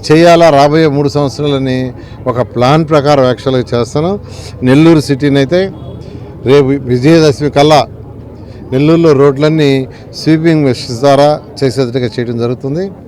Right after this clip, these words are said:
అదేవిధంగా డ్రైన్స్, జనరల్గా ఎక్కడైనా ఒక మున్సిపాలిటీ అన్నా పంచాయతీ అన్నా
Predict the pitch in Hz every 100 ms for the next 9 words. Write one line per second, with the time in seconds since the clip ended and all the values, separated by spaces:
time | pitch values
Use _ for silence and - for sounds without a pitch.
0 | - - - - 165 220 226 226 190 160
1 | 165 170 117 143 190 175 - - - -
2 | 104 135 170 190 190 170 190 208 143 120
3 | 160 151 143 143 175 165 127 135 120 -
4 | 139 135 - 143 135 123 120 135 156 127
5 | 117 143 127 107 110 123 190